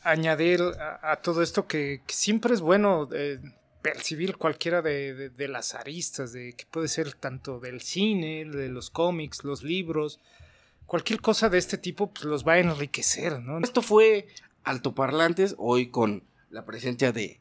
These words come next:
Speaker 2: de Albert, el, el banker, y con el buen Nikolai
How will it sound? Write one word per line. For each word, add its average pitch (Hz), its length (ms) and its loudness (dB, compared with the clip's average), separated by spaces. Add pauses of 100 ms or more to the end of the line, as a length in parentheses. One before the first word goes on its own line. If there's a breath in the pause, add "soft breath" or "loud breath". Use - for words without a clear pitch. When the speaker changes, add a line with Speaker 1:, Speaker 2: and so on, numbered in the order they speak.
(160)
Speaker 2:
de 107 800 -10 (480)
Albert, 135 500 4
el, 98 420 -14
el 104 140 -6
banker, 151 580 8
y 117 120 -12
con 107 180 -10
el 104 80 -14
buen 117 300 4 (220 loud breath)
Nikolai 147 1040 10